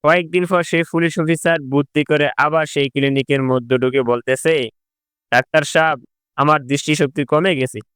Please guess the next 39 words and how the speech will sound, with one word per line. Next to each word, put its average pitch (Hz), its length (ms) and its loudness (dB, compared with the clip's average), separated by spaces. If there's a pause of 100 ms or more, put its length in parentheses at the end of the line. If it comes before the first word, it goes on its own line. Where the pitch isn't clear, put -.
(160)
কিছুই 165 240 2
দেখতে 143 260 -2
পারি 139 280 0
না।" 123 120 -4 (220)
তখন 160 320 2
ওই 165 100 -2
ডাক্তার 151 380 0
সাহেব 160 480 -2
আবার 156 320 0
বললেন, 139 460 0 (360)
"দয়া 135 300 2
করে 165 240 0
আমাদেরকে 151 580 -4
ক্ষমা 139 320 -2
করবেন, 139 440 0 (360)
এই 180 120 4
রোগের 170 260 0
চিকিৎসা 175 420 -2
আমাদের 135 360 0
কাছে 127 300 -2
নাই, 135 300 2 (760)
আমরা 151 300 2
এই 151 140 0
রোগের 147 260 -2
চিকিৎসা 151 400 0
করতে 135 300 -2
পারবো 127 300 0
না, 139 160 0 (360)
এজন্য 190 360 2 (100)
আপনি 180 360 -2
আমাদের 151 420 -2
ক্লিনিকের 156 540 0
পক্ষ 175 300 -2
থেকে 160 260 0
এক 151 200 0
হাজার 147 280 -2
টাকা 139 240 0
ফেরত 131 320 -2
পাবেন, 127 380 0